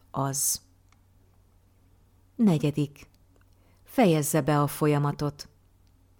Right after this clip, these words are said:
Miután szervezetét lean elvek szerint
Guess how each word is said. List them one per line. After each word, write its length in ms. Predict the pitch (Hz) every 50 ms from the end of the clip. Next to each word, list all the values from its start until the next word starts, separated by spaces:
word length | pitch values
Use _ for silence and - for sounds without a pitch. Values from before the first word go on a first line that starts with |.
| _ _ _ - - - - - - -
Miután 380 | - 170 165 160 160 151 147 147
szervezetét 840 | - - 170 170 165 165 151 156 151 151 - 156 156 160 - - _ -
lean 360 | 165 165 170 185 180 175 170
elvek 420 | - 170 170 165 160 160 156 151
szerint 500 | - - 160 147 147 147 143 143 - -